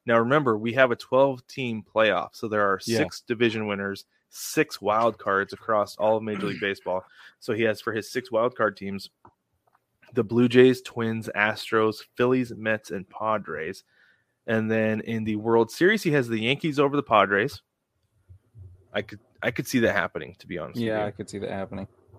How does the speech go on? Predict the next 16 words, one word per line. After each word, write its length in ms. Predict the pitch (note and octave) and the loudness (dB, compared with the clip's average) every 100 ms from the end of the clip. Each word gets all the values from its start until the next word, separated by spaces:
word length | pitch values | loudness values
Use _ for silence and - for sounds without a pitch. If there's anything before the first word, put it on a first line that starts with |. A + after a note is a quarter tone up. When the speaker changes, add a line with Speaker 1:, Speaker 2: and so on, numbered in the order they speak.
| - | -4
Speaker 1:
And 140 | C3+ B2+ | 0 2
then 140 | A#2+ | 2
his 200 | B2+ A2+ | 2 2
M 160 | A#2+ B2 | 0 2
V 100 | B2+ | 0
Ps, 320 | B2+ B2+ B2 | 2 0 2
he 100 | B2 | 0
has 120 | G#2+ | 0
Vlad 300 | G#2+ G#2+ A2 | 6 6 6
Junior 300 | A2+ A2+ A2+ | 0 -2 -2
and 100 | A2 | -2
Soto, 340 | - G#2+ A#2 | 2 4 4
just 220 | A#2+ G#2+ - | 0 -6 -2
like 320 | G2 F#2+ - _ _ _ _ - - - - - _ _ | -2 -2 -14 _ _ _ _ -20 -20 -20 -20 -20 _ _
Speaker 2:
Yep. 240 | G#2+ A2+ - | 0 0 0
Speaker 1:
previously. 580 | A2 G#2 G2+ - G2+ | -6 -2 -4 -4 -10